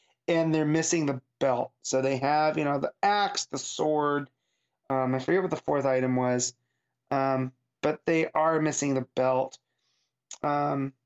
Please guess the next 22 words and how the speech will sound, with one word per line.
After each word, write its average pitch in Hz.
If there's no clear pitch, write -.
June 180
and 196
her 175
are 175
talking, 147
and 143
that 143
just 143
basically, 147
you 143
know, 135
everything's 196
so 180
dark. 143
But -
she 147
says, 139
"You 147
know, 156
you, 165
you -
know, 160